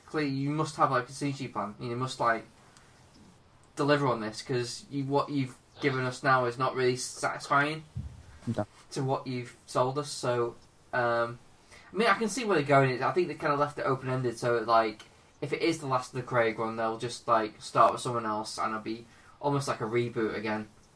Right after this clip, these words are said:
Speaker 1: Um, but, you know, if they do, uh, continue with Craig, then they got somewhere, so-, somewhere to go with it, you know, with, like, the, uh,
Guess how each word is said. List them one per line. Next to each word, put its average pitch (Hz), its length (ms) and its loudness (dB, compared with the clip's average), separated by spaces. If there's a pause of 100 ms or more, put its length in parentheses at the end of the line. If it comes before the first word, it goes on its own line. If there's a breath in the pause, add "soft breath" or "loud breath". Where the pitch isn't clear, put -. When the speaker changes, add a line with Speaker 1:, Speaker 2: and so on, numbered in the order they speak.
Speaker 1:
Um, 113 540 0 (920 loud breath)
but, 123 280 2 (100)
you 139 100 -4
know, 113 240 0
if 123 140 -4
they 123 80 -6
do, 127 260 -4 (600)
uh, 117 280 4 (100)
continue 113 380 -6
with 110 200 -6
Craig, 113 360 0
then 113 80 -6
they 117 80 -6
got 117 180 -4
somewhere, 117 400 -2
so-, - 260 -6
somewhere 131 340 0
to 131 120 -8
go 117 240 2
with 107 120 0
it, 104 220 -4
you 120 120 -8
know, 104 180 -8 (200)
with, 113 180 -12
like, 101 280 -2
the, 104 320 -2
uh, 104 220 -2